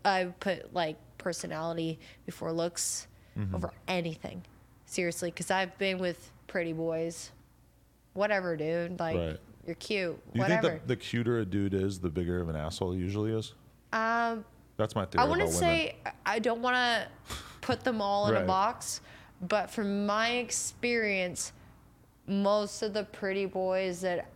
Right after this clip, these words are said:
Speaker 1: I've talked to or hooked up with or whatever in general have a bigger ego.
Speaker 2: Right. Yeah, like,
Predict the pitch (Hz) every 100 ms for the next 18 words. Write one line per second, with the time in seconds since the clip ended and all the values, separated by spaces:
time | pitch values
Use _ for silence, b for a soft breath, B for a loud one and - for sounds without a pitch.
0 | - 180 180 185 180 - 185 175 180 -
1 | 185 180 180 185 180 175 180 - 185 180
2 | - 185 175 175 - - 196 185 190 190
3 | 180 170 175 175 180 165 185 190 202 208
4 | 208 B B B B - 196 185 180 180
5 | 170 170 175 165 165 - - - - 98
6 | 90 78 76 - - - - B B B
7 | B 143 156 143 135 120